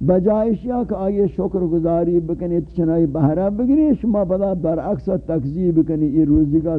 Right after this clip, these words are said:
تیلان کنی، آئی تحویل نگری۔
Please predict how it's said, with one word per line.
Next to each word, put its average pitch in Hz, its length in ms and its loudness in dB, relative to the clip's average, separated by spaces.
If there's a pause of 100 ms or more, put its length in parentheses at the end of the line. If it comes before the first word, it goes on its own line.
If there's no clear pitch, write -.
تیلان 156 460 0
کنی، 143 320 2
آئی 143 220 2 (120)
تحویل 131 500 2
نگری۔ 113 640 -2